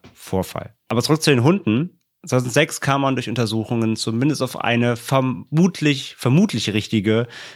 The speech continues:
wissenschaftliche Lösung. Denn höchstwahrscheinlich ist es so, dass die Hunde dort Nerze wittern im Sommer, die unter der Brücke nämlich nisten.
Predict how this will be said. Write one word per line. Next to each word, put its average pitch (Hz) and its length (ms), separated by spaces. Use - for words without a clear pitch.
wissenschaftliche 127 840
Lösung. 101 500
Denn 104 180
höchstwahrscheinlich 127 1120
ist 139 200
es - 140
so, 139 400
dass 120 260
die 131 160
Hunde 143 360
dort 110 580
Nerze 135 840
wittern 90 560
im 87 180
Sommer, 78 420
die 120 80
unter 120 140
der 123 100
Brücke 117 220
nämlich 120 280
nisten. 123 460